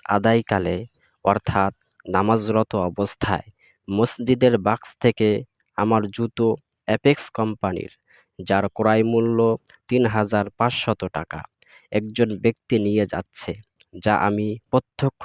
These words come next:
করি। তখন সঙ্গে সঙ্গে নামাজ ছেড়ে দেই এবং ওই চোরকে ধরতে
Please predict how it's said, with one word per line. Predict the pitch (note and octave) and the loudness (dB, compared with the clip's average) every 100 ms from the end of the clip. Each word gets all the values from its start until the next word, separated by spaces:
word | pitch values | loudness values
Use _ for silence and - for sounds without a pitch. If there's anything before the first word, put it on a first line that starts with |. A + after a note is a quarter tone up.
| A#2+ | 0
করি। | F#2+ E2+ - _ _ _ _ - | 0 -6 -8 _ _ _ _ -4
তখন | A2+ B2 A#2 | 0 0 0
সঙ্গে | - A#2 C3+ C3+ | 2 2 4 2
সঙ্গে | C3 A2+ A#2 A#2 | 0 2 2 2
নামাজ | G#2+ G2 G#2 A2+ | 0 0 -2 -2
ছেড়ে | - B2 A#2+ A2 | 0 4 4 6
দেই | A2+ A2 G#2+ - _ _ - | 6 6 2 -8 _ _ -8
এবং | G2 G#2 G#2+ - | -4 0 -2 -2
ওই | G#2+ G#2+ - | -2 -2 -2
চোরকে | B2 A#2+ - G#2 | -2 -2 -4 -4
ধরতে | G#2 G#2+ - A2 | -2 -4 -4 -2